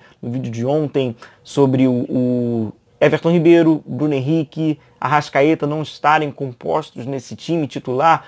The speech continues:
O Flamengo teria um pouco de dificuldade no conjunto de criação. Os laterais também seriam os reservas, então nós já imaginávamos alguma dificuldade do Flamengo. Mas a raiz da, vo-, os volantes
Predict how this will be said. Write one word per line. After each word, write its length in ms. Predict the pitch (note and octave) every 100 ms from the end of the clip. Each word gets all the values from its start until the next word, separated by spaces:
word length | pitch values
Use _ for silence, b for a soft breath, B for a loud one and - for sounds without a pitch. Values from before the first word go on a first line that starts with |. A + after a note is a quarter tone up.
| B
O 20 |
Flamengo 320 | - C3 D3 D3+
teria 180 | D3+
um 60 | D#3
pouco 240 | D#3 D3+
de 80 | D3
dificuldade 840 | C#3 C#3 D3+ C#3+ B2 D3+ D#3 A#2 b b b
no 160 | B2 C3+ - -
conjunto 600 | D#3 C#3 A2+ D#3 F#3+ E3+
de 100 | D#3+
criação. 680 | - F3+ F3+ - D#3+ C#3 A2+ b b b
Os 100 | A2+
laterais 640 | C3+ C3+ E3+ D3 D#3+ D#3 -
também 380 | B2+ C3 C3+ b b b
seriam 280 | - B2+ C3+
os 60 |
reservas, 460 | C#3 C3 A2+ C#3 C3+
então 200 | C3+ D#3
nós 340 | D3 D3 D3+
já 140 | C3 D3+
imaginávamos 840 | D#3+ D#3+ C#3+ C#3 D3 C3+ B2+ - b b
alguma 380 | - A#2+ C#3+ D3+
dificuldade 540 | C#3+ - D3+ C#3 C3 B2+
do 60 |
Flamengo. 360 | - D#3 A2+ G#2+
Mas 380 | D3 G3+ A#3 F3
a 80 | E3
raiz 540 | D#3+ D3+ C#3 A#2 -
da, 320 | - C3 B2 F2+ _ _ _ _ _ _ _ _
vo-, 180 | B2 C#3+
os 120 | E3+ C3+
volantes 600 | F#3+ F#3 C#3+ G#2 -